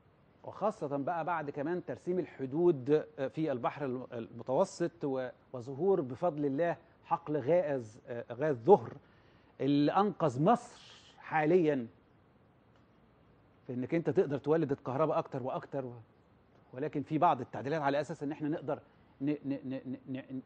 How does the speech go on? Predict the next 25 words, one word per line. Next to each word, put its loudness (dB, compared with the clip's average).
نتعدى 0
مشكلة 2
انقطاع -2
الكهرباء -2
اللي -6
حصل -6
في -4
اليومين 0
اللي 0
فاتوا -6
دول 0
إن -14
شاء 0
الله. 0
فالعلاقات -2
المصرية -2
القبرصية -2
اليونانية، 2
وخصوصًا 0
كمان -2
حضراتكم -2
يعني -2
في -2
ربط، -2
في، -4